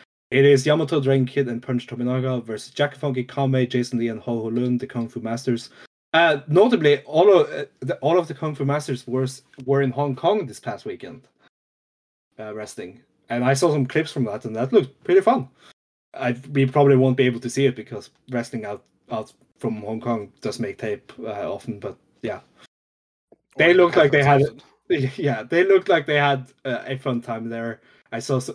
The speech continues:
Speaker 1: I saw their tweets, and they, they looked like th-, they had fun.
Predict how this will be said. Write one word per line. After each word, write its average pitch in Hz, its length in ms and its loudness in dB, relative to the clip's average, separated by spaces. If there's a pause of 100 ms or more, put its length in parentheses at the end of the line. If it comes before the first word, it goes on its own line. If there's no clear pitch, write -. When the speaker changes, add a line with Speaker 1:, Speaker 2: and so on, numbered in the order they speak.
Speaker 1:
I - 80 -2
saw 123 220 -2
their 110 120 -2
tweets, 110 400 -10
and 101 100 -12
they, 107 340 -8
they 180 140 -2
looked 143 260 -4
like 98 180 -12
th-, 113 180 -12
they 110 80 -10
had 101 160 -12
fun. 113 280 -8